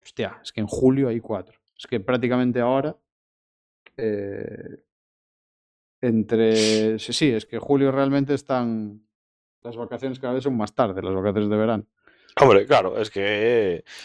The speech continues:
Speaker 2: esto de meter,
Speaker 1: Antes
Speaker 2: mm,
Speaker 1: la
Speaker 2: cincuenta
Speaker 1: última,
Speaker 2: carreras por temporada.
Speaker 1: la última siempre era la de Hungría, este año que viene la última sería la de, la de Bélgica.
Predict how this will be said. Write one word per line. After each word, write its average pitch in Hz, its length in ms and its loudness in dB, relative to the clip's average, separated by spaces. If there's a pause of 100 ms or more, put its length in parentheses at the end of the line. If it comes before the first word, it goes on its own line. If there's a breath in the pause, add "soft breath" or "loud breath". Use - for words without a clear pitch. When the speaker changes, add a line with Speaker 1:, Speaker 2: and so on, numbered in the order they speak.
(540 loud breath)
Speaker 2:
esto 117 300 4
de 117 80 4
meter, 120 400 2
Speaker 1:
Antes 139 380 4
Speaker 2:
mm, 143 40 0
Speaker 1:
la 143 100 2
Speaker 2:
cincuenta 147 440 4
Speaker 1:
última, 143 60 4
Speaker 2:
carreras 139 380 2
por 113 120 -4
temporada. 110 680 0
Speaker 1:
la 139 120 0
última 143 360 0
siempre 143 240 -4
era 143 80 0
la 147 60 0
de 147 60 2
Hungría, 165 460 -2 (300)
este 135 340 -2
año 139 400 2
que 139 120 0
viene 151 300 2
la 139 100 2
última 135 280 0
sería 127 260 -2
la 131 140 -2
de, 104 420 -8
la 104 280 -6
de 98 160 -10
Bélgica. 104 640 -6